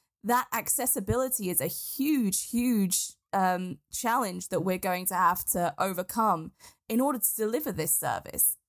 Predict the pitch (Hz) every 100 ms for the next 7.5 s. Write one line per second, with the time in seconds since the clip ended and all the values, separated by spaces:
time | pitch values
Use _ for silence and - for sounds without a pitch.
0 | 240 - 240 302 - 440 - 220 208 -
1 | 254 - - 214 196 196 - - - 196
2 | 190 185 - _ _ _ - - 254 277
3 | 294 294 302 _ _ _ _ _ _ _
4 | - 247 277 - 220 - - 190 - 240
5 | 226 220 208 - - 262 277 - 190 -
6 | 208 208 196 233 247 - - - 202 214
7 | 214 190 170 160